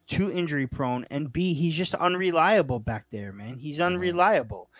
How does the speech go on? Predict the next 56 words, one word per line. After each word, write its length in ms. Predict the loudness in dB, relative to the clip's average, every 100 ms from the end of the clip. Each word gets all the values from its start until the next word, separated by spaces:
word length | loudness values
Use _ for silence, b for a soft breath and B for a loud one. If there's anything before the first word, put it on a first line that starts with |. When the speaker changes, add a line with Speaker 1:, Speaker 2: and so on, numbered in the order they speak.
| -20 -10
Speaker 1:
So 260 | 4 4
my 180 | 6 4
stance 340 | 4 0 0
has 160 | 0 0
changed 480 | -2 -4 -2 -2 -2
on 180 | -4 -6
Meret 300 | -10 -10 -12 -6
big 220 | -6 -6
time. 300 | -8 -12 -12 -18 -20 _ -2
Last 300 | 4 4 4
Speaker 2:
Right. 80 | 6
Speaker 1:
season, 260 | 10 10 10
when 120 | 8
we 120 | 10
first 340 | 8 8 4 6
started 340 | 8 8 6
this 120 | -6 -8
show, 400 | -6 -4 -2 -2
I 120 | 2
was 80 | 10
Speaker 2:
Like, 100 | 12
I 100 | 12
Speaker 1:
on 60 | 12
the 60 |
Speaker 2:
changed 220 | 12 8 12
Speaker 1:
Meret 20 |
Speaker 2:
about 220 | 12 12
Speaker 1:
train. 100 | 12
Speaker 2:
Ruiz, 480 | 10 10 6 4 0
you 80 | 2
know? 180 | 2 2 2
<laughs> 60 |
Speaker 1:
I 260 | 6 10 10
mean, 120 | 10
Speaker 2:
It 60 | 12
Speaker 1:
listen, 100 | 12
Speaker 2:
happens. 440 | 12 12 6 2
Speaker 1:
yeah, 200 | 6 6
Speaker 2:
<laughs> 20 |
Speaker 1:
exactly. 640 | 4 0 4 4 4 -8 -8 _ _
This, 180 | -4 -2 10
Speaker 2:
You're 100 | 12
Speaker 1:
I 20 |
mean, 0 |
I 20 | 12
Speaker 2:
allowed 280 | 12 12
Speaker 1:
changed 280 | 6 0 0
Speaker 2:
to. 60 | -6
Speaker 1:
my, 100 | -8 -10 0
I 80 | 0
changed 320 | 6 4 6
Speaker 2:
Yeah. 60 | 2
Speaker 1:
my 80 | 0
stance 320 | 0 -2 0
about 220 | -2 -2
Spalletti. 680 | -2 0 2 0 -2 -8